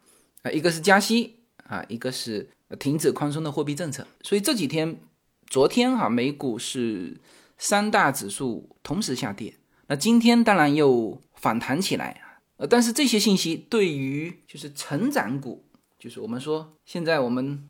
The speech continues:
呃，讨论比较多的，比如说特斯拉啊，比如说木头姐的那个 ARK 基金啊，这个都属于，呃，成长股或者成长股的基金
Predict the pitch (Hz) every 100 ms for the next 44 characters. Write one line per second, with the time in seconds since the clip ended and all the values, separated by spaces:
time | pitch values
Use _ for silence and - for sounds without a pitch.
0 | _ - - 131 175 160 160 160 147 190
1 | 208 139 120 117 160 170 190 190 190 190
2 | 196 - _ _ _ _ - 110 120 139
3 | 170 196 220 160 147 156 117 127 139 127
4 | - 180 - - - 151 143 170 196 -
5 | _ _ - 135 131 139 - 113 104 107
6 | 131 139 _ _ _ _ _ _ - -
7 | - - 139 185 214 131 151 147 107 123
8 | 139 120 143 160 156 151 131 92 117 156
9 | 175